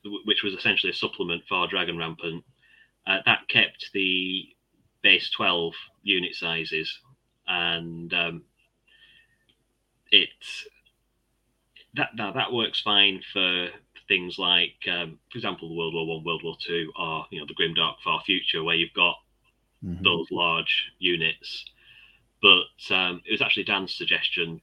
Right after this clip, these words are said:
Speaker 1: to consider shifting it from the sort of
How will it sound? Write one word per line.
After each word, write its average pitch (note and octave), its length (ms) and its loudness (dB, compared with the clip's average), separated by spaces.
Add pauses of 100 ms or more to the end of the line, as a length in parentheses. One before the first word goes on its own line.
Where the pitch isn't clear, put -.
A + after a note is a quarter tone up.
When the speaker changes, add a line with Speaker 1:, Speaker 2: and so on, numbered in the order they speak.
Speaker 1:
to E2+ 480 -2
consider E2+ 540 0 (640)
shifting - 420 0
it E2+ 140 -4 (100)
from E2 540 -4 (180)
the E2 300 2
sort - 180 -10
of - 60 -20